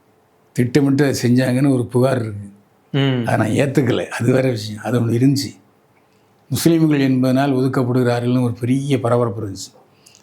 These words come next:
Speaker 1: அதனால ஆஸ்கார் வந்து ஏ ஆர் ரஹ்மான் கொடுத்தாங்க.
Speaker 2: கண்டிப்பா.
Speaker 1: ஆனா அதே சமயத்துல இஸ்லாமியர்கள் கலை மீது ஆர்வம், ஆர்வம் காட்டாதவர்கள், ஆர்வம் காட்டக்கூடாது என்பது இறைவனுடைய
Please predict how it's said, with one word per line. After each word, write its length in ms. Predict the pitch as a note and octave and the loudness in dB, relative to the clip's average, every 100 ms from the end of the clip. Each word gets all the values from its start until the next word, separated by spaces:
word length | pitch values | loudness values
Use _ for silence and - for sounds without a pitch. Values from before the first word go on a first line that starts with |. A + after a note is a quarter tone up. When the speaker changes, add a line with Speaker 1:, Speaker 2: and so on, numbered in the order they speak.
| _ | _
Speaker 1:
அதனால 400 | - A#2+ D#3 C#3+ | -4 0 2 0
ஆஸ்கார் 580 | C#3+ - C3 B2+ B2+ B2 | -2 -2 0 0 0 -2
வந்து 280 | A#2 B2+ B2+ | 0 2 2
ஏ 120 | B2 | 2
ஆர் 80 | A#2+ | 0
ரஹ்மான் 340 | A#2 A#2 G#2+ | 0 -2 -4
கொடுத்தாங்க. 360 | G#2 - G2 F#2 _ _ _ _ - - | -6 -12 -14 -16 _ _ _ _ -20 -2
Speaker 2:
கண்டிப்பா. 280 | B2+ D3+ G3+ | 0 2 0
Speaker 1:
ஆனா 140 | G3 | -2
அதே 280 | D3 F3+ G#3 | 0 2 2
சமயத்துல 680 | E3+ E3+ E3 D3+ E3+ - - _ _ _ - | 2 2 2 0 -2 -2 -10 _ _ _ -6
இஸ்லாமியர்கள் 760 | C3+ G3 G#3 G3 E3+ D#3 F#3 | 0 2 2 2 2 2 0
கலை 340 | F3+ D#3 E3+ E3+ | 2 2 2 2
மீது 380 | D#3+ D#3 E3 | 2 0 0
ஆர்வம், 440 | D3 D3 D3 D3 - | 0 -2 -4 -6 -8
ஆர்வம் 420 | - D3 D3 C#3+ | -2 0 0 -2
காட்டாதவர்கள், 720 | C3+ C3 C3+ B2 A#2+ A#2 D#3+ | -2 -2 0 -2 -2 -4 -2
ஆர்வம் 580 | A#2 A#2+ C#3 C3 B2 B2 | 0 0 -2 -4 -6 -2
காட்டக்கூடாது 680 | C3+ C3+ D#3 - D#3+ E3+ E3+ | -2 0 0 2 2 2 0
என்பது 480 | D#3 D3 E3 C4+ - _ _ _ _ _ _ _ _ _ | -2 -4 -8 -10 -14 _ _ _ _ _ _ _ _ _
இறைவனுடைய 840 | F3 F#3 F#3 E3+ D3+ C#3+ D#3+ D3 | 2 4 2 0 0 0 0 -2